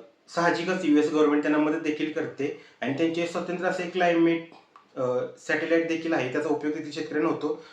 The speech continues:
आपल्याकडे तशा प्रकारची कोणतीही गोष्ट शेतकऱ्यांना प्रोव्हाइड केली जात नाही, त्यामुळे नेहमीच आहे की शेतकऱ्यांना शेती हा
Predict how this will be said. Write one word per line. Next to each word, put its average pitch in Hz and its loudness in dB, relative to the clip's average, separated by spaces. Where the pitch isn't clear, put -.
आपल्याकडे 151 0
तशा 170 0
प्रकारची 170 -4
कोणतीही 170 0
गोष्ट 165 -2
शेतकऱ्यांना 151 0
प्रोव्हाइड 147 2
केली 147 2
जात 139 0
नाही, 127 -6
त्यामुळे 151 2
नेहमीच 165 2
आहे 160 4
की - -4
शेतकऱ्यांना 156 0
शेती 147 -4
हा 143 -2